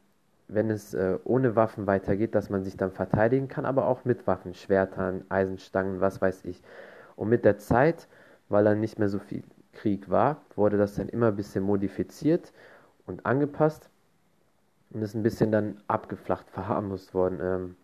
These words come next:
dann wird zum Beispiel nicht mehr viel Sparring gemacht, nicht mehr viel Druck ausgeübt auf den Gegner oder Trainingspartner. Und dann sind viele Systeme nach und nach ein bisschen verweichlicht worden,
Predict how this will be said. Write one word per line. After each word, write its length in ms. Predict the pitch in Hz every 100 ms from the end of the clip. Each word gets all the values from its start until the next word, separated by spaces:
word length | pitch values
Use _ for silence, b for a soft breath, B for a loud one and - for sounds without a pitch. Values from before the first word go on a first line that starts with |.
| _ _ _ _ _ _
dann 140 | 92
wird 180 | 98 98
zum 80 | -
Beispiel 260 | 113 - 113
nicht 140 | 110
mehr 80 | 120
viel 200 | - 117
Sparring 440 | - 113 104 104
gemacht, 400 | 101 98 101 - _ b b b b b -
nicht 180 | 101
mehr 120 | - 101
viel 420 | - 107 104 95 - b b b b
Druck 240 | - 113 127
ausgeübt 540 | 107 101 - - 101
auf 180 | 98 98
den 160 | 101 98
Gegner 340 | 117 117 107
oder 220 | 98 95
Trainingspartner. 840 | - 127 120 113 - 110 110 117 117 B B B B B
Und 100 | 101
dann 140 | 120
sind 160 | 131 135
viele 560 | - 147 147 143 - - -
Systeme 760 | 113 113 - - 135 139 135 -
nach 300 | 107 120 -
und 100 | 113
nach 240 | 117 117
ein 0 |
bisschen 260 | 107 - 95
verweichlicht 640 | 95 92 127 143 143 -
worden, 360 | 139 139 139